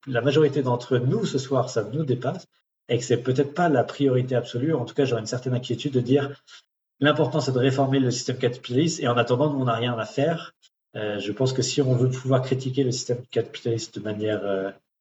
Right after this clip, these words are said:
honnête et pas hypocrite, nous avons besoin aussi dans notre quotidien de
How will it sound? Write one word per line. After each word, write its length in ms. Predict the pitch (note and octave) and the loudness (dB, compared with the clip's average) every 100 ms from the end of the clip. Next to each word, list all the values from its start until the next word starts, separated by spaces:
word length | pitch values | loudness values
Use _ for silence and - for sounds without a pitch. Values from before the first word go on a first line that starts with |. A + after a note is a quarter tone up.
| - | 0
honnête 460 | C#3 C#3+ C#3+ C#3+ B2 | 2 4 2 2 -4
et 80 | |
pas 240 | G#2+ G#2+ G2+ | -2 -2 -2
hypocrite, 640 | G2 F#2+ G2+ - D#3 - _ _ _ _ A#2+ | -4 -6 -4 0 0 -4 _ _ _ _ -4
nous 280 | A2 D#3+ D3 | 2 4 4
avons 240 | A#2+ A#2+ | 4 0
besoin 360 | A2 B2 C3+ C#3 | 0 2 2 0
aussi 300 | A#2 - C#3+ | 0 0 -2
dans 100 | A2+ | -2
notre 160 | G#2 | -6
quotidien 360 | A2 G2+ A2 C3 | -8 -6 -2 0
de 140 | G#2+ | 0